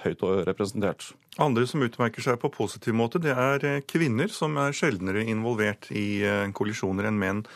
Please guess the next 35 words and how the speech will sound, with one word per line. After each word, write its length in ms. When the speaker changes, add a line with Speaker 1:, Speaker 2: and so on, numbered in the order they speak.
Speaker 1:
Mm. 160
Speaker 2:
Er 80
det 100
sånn 220
at, 240
eh, 220
kvinner 340
er 180
bedre 280
sjåfører? 380
Speaker 1:
Ja, 120
altså, 100
vi 120
vet, 260
eh, 320
på 140
generell 320
grunnlag 420
at 60
kvinner 380
kjører 300
mer 140
defensivt, 440
men 120
det 20
skal 200
også 140
sies 400
at 80
menn 380
kjører 580
mange 400
flere 260
kilometer 600
på 140